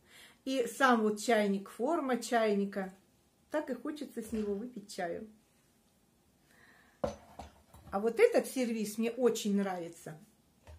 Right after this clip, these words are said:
Маки. Вот здесь такая широкая горловина.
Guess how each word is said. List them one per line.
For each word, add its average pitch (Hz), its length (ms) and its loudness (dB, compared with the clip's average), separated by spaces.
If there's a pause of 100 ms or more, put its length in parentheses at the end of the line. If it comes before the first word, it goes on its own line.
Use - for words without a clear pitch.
(400)
Маки. 208 480 0 (840)
Вот 220 140 0
здесь 233 220 -2
такая 233 360 4
широкая 208 840 2 (380)
горловина. 220 800 2